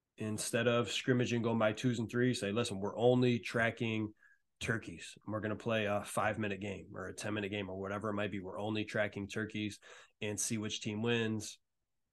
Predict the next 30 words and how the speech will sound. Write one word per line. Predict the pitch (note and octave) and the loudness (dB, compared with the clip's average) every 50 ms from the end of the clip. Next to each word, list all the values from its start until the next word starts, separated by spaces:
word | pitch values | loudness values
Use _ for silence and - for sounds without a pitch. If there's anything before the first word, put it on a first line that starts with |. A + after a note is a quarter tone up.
| _ _ _ _ _ _ - | _ _ _ _ _ _ -6
You | B2+ A#2+ | 0 4
got | A#2 A2 G#2 G#2 | 4 6 6 6
a | |
little, | G#2+ A#2 A2 A2 A2 A2 G#2 G2+ G2+ | 4 2 2 4 2 2 0 0 -2
you | G#2 F#2+ | -4 -4
know, | F#2 F2+ F#2 F#2 | -4 -4 -4 -6
reward | G2 G2+ G#2 G2+ A2 A#2+ A#2+ A#2 A#2 A2+ A2+ G#2+ G#2 F#2 | -6 -6 -4 -2 0 2 4 4 4 4 4 4 2 0
or, | F2 F2 E2+ - _ - | -2 -4 -6 -10 _ -8
or, | - F#2+ - - - | -6 -6 -6 -8 -8
or | - - | -6 -4
something. | - - - A#2+ A#2 - - A#2+ A2+ A2+ A2+ G#2 - - _ - - - | -2 0 0 0 0 0 0 0 0 0 -2 -4 -6 -10 _ -18 -14 -10
Uh, | A2 F#2 F2+ F2+ | -10 -8 -8 -8
you | F2+ F#2 G2+ G#2+ G#2 | -8 -6 -6 -6 -6
can | - G2 F#2 F2+ - | -6 -8 -8 -8 -6
break | - A2 A2 A2 A2 | -2 -2 -2 0 0
down | - A2+ G#2+ G#2+ G#2 F#2+ | 0 2 2 2 2 0
and | F#2+ G2 - | -2 -6 -6
teach | - - - A#2+ A2+ - - - - - | -4 0 0 0 0 0 -2 -4 -4 -2
based | - A2 G#2 - - - | -2 -2 -2 -2 0 2
off | G#2 G#2 G#2 - - | 2 2 2 0 -4
the | - G#2 F#2+ F#2+ | -6 -6 -4 -6
team | - - - A#2 A2 | -4 -4 -2 0 0
that | G2+ F#2 E2+ | 0 -2 0
wins. | G#2 A#2+ A#2+ A#2+ A#2 A2+ A#2 A2+ G2+ - - - - - - - - - _ _ _ _ - | 4 4 6 6 6 4 2 0 -2 -6 -12 -18 -20 -20 -20 -20 -20 -20 _ _ _ _ -10
Okay, | - - A2 A2 | -4 -2 0 0
why | G#2 G2+ G2+ A2 | 2 4 4 4
did | G#2 A2 G2 | 4 2 0
this | A2 G#2+ - | 0 -2 -2
team | - - A#2 A2 G#2 | -2 0 0 0 0
win? | G2+ F#2+ E2+ | 0 -2 -4